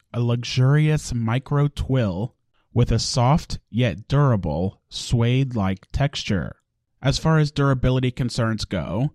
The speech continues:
Apple says that retail employees should tell customers that fine woven cases, quote, "may look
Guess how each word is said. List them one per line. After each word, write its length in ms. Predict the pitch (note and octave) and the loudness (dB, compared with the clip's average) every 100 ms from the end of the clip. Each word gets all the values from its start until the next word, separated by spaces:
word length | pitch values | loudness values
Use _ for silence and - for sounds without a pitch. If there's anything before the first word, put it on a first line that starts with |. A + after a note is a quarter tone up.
| _ | _
Apple 260 | A2+ B2+ C3 | -4 0 0
says 380 | - A2+ G#2+ - | 0 -2 -2 -2
that 180 | B2+ | -2
retail 360 | C3+ D#3+ D#3+ D3 | 0 0 2 0
employees 640 | D3 D3+ C#3 C#3 C#3+ C#3 - | 0 2 2 0 0 -4 -6
should 400 | - B2+ B2+ - | -2 0 0 -2
tell 180 | B2 | -4
customers 720 | A#2 C3 A#2+ - B2 A#2+ A#2+ - | -2 -2 -2 -2 0 0 -2 -4
that 160 | A#2 | -6
fine 360 | - B2 D3 D3 | -2 0 2 2
woven 320 | A#2 A#2+ A2+ | 2 0 -2
cases, 640 | - G#2 G#2 G#2+ G#2+ G#2+ - | -2 -2 -2 -2 -2 -4 -10
quote, 400 | - B2+ A#2 - - | -4 -2 -2 -4 -10
"may 240 | A#2+ B2 A#2 | -4 0 0
look 320 | A2+ D3+ | 0 -2